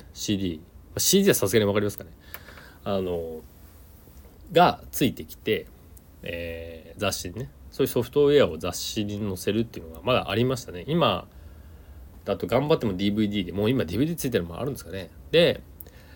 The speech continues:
えー、そういうものに対して、えー、なんだろう、ソフトを掲載した人には、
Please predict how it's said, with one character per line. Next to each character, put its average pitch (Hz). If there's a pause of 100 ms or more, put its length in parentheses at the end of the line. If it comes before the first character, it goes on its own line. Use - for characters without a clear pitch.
(160)
え 123
ー、 -
そ 139
う 135
い -
う 131
も 135
の 131
に 113
対 127
し -
て、 85
え -
ー、 104
な 98
ん 87
だ -
ろ -
う、 -
ソ 143
フ 131
ト 135
を 127
掲 113
載 113
し -
た 101
人 -
に 101
は、 165